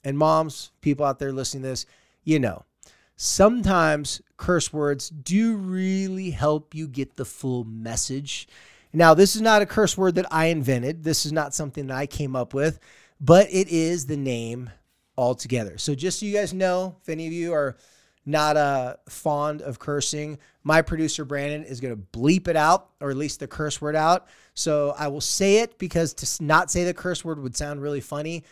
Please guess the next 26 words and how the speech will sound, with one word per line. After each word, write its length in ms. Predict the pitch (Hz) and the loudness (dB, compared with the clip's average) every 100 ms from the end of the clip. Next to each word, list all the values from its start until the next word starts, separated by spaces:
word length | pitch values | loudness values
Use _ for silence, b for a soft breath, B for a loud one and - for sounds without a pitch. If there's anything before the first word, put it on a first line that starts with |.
| b | b
So 100 | - | -10
I'm 100 | 139 | -8
just 140 | 147 135 | -6 -6
gonna 140 | 143 | -6
say 240 | - 156 156 | -4 -2 -4
it. 140 | - | -4
Hopefully 340 | 139 143 156 | -8 -6 -4
you 60 | 147 | 0
guys 180 | 151 139 | 0 0
will 80 | 147 | -6
forgive 320 | - 143 151 | -8 -6 -6
me. 220 | 160 131 | -6 -10
I'm 120 | 139 143 | -10 -6
not 200 | 151 - | -6 -6
Catholic, 500 | 156 143 165 156 - | -6 -6 -8 -10 -8
but 240 | 135 - _ _ _ _ | -8 -10 _ _ _ _
if 160 | 131 123 | -16 -10
you 120 | 139 | -6
are, 140 | 139 135 | -4 -6
hopefully 420 | 131 - 139 120 _ _ | -10 -12 -12 -12 _ _
that 220 | 143 135 | -16 -12
gives 220 | 139 120 | -10 -10
me 120 | 127 | -12
some 220 | 123 139 123 | -12 -12 -12
forgiveness. 600 | 131 131 139 175 - - b b b b | -8 -6 -2 -2 -2 -6 b b b b
So 280 | - 185 139 | 2 4 4